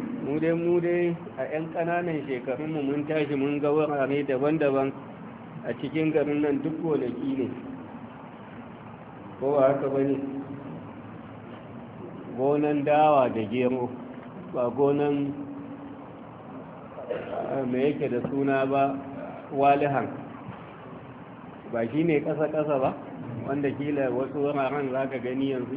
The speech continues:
in ka je gefe-gefen da, to, dawa da gero sosai za ka gani a tsakiyar gari. Gona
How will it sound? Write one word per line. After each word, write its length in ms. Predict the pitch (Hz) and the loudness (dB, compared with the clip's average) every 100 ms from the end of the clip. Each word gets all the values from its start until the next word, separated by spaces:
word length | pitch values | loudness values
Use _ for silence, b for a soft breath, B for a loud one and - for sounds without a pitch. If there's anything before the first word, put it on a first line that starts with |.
| 147 | -2
in 100 | 135 | 0
ka 80 | 139 | 0
je 200 | 135 143 | 0 0
gefe-gefen 760 | 139 143 139 135 143 139 127 | 0 0 0 0 0 0 -2
da, 80 | 117 - - - - - - - - - | -2 -6 -8 -12 -14 -14 -14 -14 -14 -10
to, 120 | 127 123 | -6 2
dawa 400 | 151 170 165 135 | 6 8 8 6
da 100 | 123 123 | 2 2
gero 360 | 147 151 156 147 | 0 2 0 -2
sosai 520 | 135 123 151 156 156 - - - - - - - - - - - - - - - - - - - - - - 214 | -2 0 2 4 4 0 -6 -10 -12 -14 -14 -14 -14 -14 -14 -14 -14 -14 -14 -14 -16 -16 -16 -16 -16 -16 -14 -10
za 100 | 196 - | -10 -4
ka 60 | 139 | 0
gani 320 | 135 135 139 | 2 2 2
a 100 | 135 | 2
tsakiyar 460 | - 135 147 143 123 | 0 -2 0 0 2
gari. 360 | 113 104 104 - - - - - - - - - - - - - - - 117 | 0 -2 -4 -6 -10 -12 -14 -14 -14 -16 -16 -16 -16 -14 -14 -14 -14 -12 -6
Gona 400 | 110 123 127 131 | -2 0 2 2